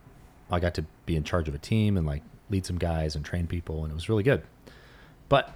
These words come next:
as I got into college, I was like, "Oh, finance, that's where the money's at, and I'm good at sales, so Wall Street, you know, I'll go do that." <sighs> But it wasn't fun.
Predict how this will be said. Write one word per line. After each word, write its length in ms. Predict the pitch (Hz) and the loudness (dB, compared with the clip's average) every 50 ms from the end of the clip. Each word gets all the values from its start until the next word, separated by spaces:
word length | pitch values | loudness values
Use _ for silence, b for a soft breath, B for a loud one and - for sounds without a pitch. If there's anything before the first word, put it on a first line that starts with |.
| - - - | -16 -4 0
as 140 | 120 120 123 | 2 4 4
I 40 | |
got 60 | 123 120 | 4 4
into 80 | 113 - | 4 4
college, 280 | - 143 131 127 117 110 | 4 6 6 6 6 4
I 20 | |
was 100 | 110 104 | 2 0
like, 140 | 107 104 - - | -2 -4 -4 -6
"Oh, 220 | - 127 139 139 | -6 -6 -4 -4
finance, 460 | 110 - 131 135 139 143 131 110 98 - | -4 -4 -4 -2 0 2 2 0 2 0
that's 160 | 120 - - | -2 0 2
where 40 | 117 | 4
the 40 | 104 | 4
money's 260 | 104 117 127 120 104 104 | 6 6 6 6 6 6
at, 220 | 98 98 101 98 | 6 4 4 2
and 180 | - 110 107 107 | 0 0 2 2
I'm 80 | 107 | 4
good 120 | 107 117 110 | 4 2 2
at 80 | 101 | 0
sales, 420 | - - 123 120 113 104 98 98 - | 0 2 4 4 6 6 4 4 2
so 420 | - - 101 95 95 95 92 90 - | 0 0 2 4 4 2 2 0 -2
Wall 200 | - 80 90 95 | -2 0 2 2
Street, 460 | - - - 98 92 90 90 87 78 - - - - | 0 0 -2 -2 -2 0 0 -2 -4 -8 -16 -20 -10
you 100 | - 87 | -8 -4
know, 140 | 82 80 78 | -2 0 0
I'll 120 | 78 82 90 | 0 -2 0
go 100 | 90 87 | 0 0
do 140 | 82 85 80 | 0 0 0
that." 260 | 82 90 87 80 - - - - - - b b b b b b b b b b b b b b b b b b b b - - - - - - - - - - | 2 2 0 0 -2 -8 -18 -20 -20 -20 b b b b b b b b b b b b b b b b b b b b -20 -20 -20 -20 -20 -20 -20 -20 -20 -16
<sighs> 460 | - - 101 127 147 143 131 - - - | -10 -4 2 4 4 4 4 2 -2 -6
But 80 | - - | -8 -4
it 40 | - | -2
wasn't 220 | 92 90 82 71 - | 0 0 0 -2 -2
fun. 420 | - 82 82 85 82 76 65 - | 0 2 4 4 4 2 2 -2